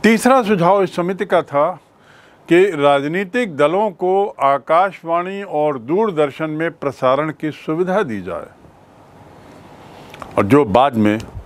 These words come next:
दी जाने लगी। ये तारकुंडे समिति के सुझाव का ही परिणाम था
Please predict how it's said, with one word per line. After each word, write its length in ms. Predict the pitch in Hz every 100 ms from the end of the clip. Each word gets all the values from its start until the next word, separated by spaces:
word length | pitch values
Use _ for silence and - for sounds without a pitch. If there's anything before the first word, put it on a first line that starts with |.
| - - -
दी 220 | 123 165
जाने 360 | 123 120 117 123
लगी। 460 | 104 117 113 113 82 - _ - - - - - - - -
ये 120 | 131 143
तारकुंडे 680 | - 123 175 175 147 143 156
समिति 380 | 120 123 143
के 180 | 143 156
सुझाव 460 | 139 117 87 123 185
का 160 | 190
ही 80 | 170
परिणाम 500 | 165 120 104 107 95
था 300 | 85 90 82